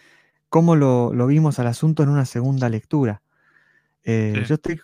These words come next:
Speaker 1: juntando de nuevo los tomos de la edición de lujo, esta que está saliendo ahora, y lo estoy leyendo con un detenimiento,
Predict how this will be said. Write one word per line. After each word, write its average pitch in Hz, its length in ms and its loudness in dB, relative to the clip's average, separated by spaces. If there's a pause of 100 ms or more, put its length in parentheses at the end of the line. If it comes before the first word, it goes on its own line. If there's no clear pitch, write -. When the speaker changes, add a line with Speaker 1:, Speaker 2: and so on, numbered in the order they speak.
Speaker 1:
juntando 151 600 0
de 139 100 0
nuevo 160 320 0
los 113 160 -2
tomos 139 300 2
de 117 80 0
la 110 120 0
edición 123 360 -4
de 120 80 -2
lujo, 139 300 -2
esta 113 140 -10
que 107 60 -8
está 117 160 -8
saliendo 120 360 0
ahora, 135 360 2 (880)
y 117 140 -4
lo 120 80 0
estoy 175 200 2
leyendo 185 360 6
con 131 160 0
un 170 160 6
detenimiento, 147 1040 2